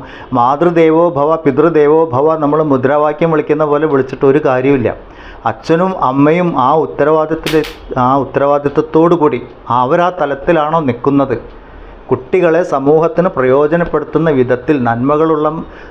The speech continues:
മക്കളാക്കി വളർത്തുന്ന വിധത്തിലേക്ക് അച്ഛനും അമ്മയും ഉയർന്നു പോകും. ഇതും കൂടി നമ്മൾ ചിന്തിക്കാനുണ്ട്. അല്ലാതെ ഇതൊരു അധികാരം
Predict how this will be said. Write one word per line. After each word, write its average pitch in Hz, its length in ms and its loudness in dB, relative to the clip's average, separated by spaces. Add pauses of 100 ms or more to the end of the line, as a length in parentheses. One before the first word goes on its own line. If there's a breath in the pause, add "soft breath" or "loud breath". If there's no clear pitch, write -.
(140 loud breath)
മക്കളാക്കി 147 580 -2
വളർത്തുന്ന 131 600 0
വിധത്തിലേക്ക് 135 640 0
അച്ഛനും 156 360 0
അമ്മയും 147 240 0
ഉയർന്നു 113 380 0
പോകും. - 200 -8 (680 loud breath)
ഇതും 117 260 0
കൂടി 160 160 0
നമ്മൾ 123 200 0
ചിന്തിക്കാനുണ്ട്. 113 760 -4 (540)
അല്ലാതെ 117 260 -2
ഇതൊരു 143 240 0
അധികാരം 139 600 0